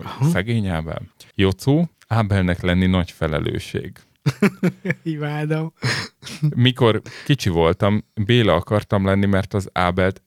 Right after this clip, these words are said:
Speaker 2: gyereknévnek tartottam.”
Speaker 1: <laughs>
Speaker 2: Na jó.
Speaker 1: És, a Bé-, és minden nagypapát Bélának hívtak.
Speaker 2: Igen, hát akkor igen, erről készült egy film is. Régen, mikor még talán nem volt ennyire elterjedt név, sokan csodálkoztak rajta, és ezt nem feltétlenül szerettem,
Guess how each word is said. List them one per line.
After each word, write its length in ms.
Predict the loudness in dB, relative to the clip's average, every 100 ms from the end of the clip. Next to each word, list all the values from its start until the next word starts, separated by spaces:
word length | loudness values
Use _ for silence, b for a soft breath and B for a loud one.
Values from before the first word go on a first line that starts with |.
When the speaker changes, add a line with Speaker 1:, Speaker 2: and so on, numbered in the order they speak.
| _
Speaker 2:
gyereknévnek 960 | -4 0 0 -4 -6 -4 -2 0 -2
tartottam.” 720 | -4 -6 -2 -2 -4 -4 0 2
Speaker 1:
<laughs> 1300 | 0 _ -8 _ -12 -12 _ -12 _ -14 -14 _ 0
Speaker 2:
Na 60 | 4
jó. 220 | 4 4
Speaker 1:
És, 200 | 2 2
a 60 | -2
Bé-, 320 | 2 2 4
és 180 | 0 2
minden 300 | 2 4 2
nagypapát 600 | 2 2 -2 -2 -2 0
Bélának 460 | 0 -2 -4 -2 0 2
hívtak. 100 | 2
Speaker 2:
Igen, 360 | 2 2 2 2
hát 160 | 2
akkor 300 | 0 0 -2 0
igen, 360 | 2 4 6 6
erről 200 | 6 4
készült 440 | 4 2 0 0
egy 140 | -2
film 300 | 0 -2 0
is. 120 | -2 -4 -18 B B B B B B B
Régen, 440 | 2 4 4 4
mikor 340 | 4 2 2 4
még 200 | 2 2
talán 320 | 2 4 4
nem 140 | 4
volt 200 | 4 4
ennyire 300 | 4 4 4
elterjedt 480 | 2 2 0 0 0
név, 180 | 0 0
sokan 300 | 0 0 0
csodálkoztak 640 | 0 0 0 0 -4 -4 0
rajta, 280 | 0 2 -2
és 100 | -4
ezt 140 | -2
nem 120 | -2
feltétlenül 600 | 0 -2 -2 -4 -4 -4
szerettem, 580 | -2 2 2 2 0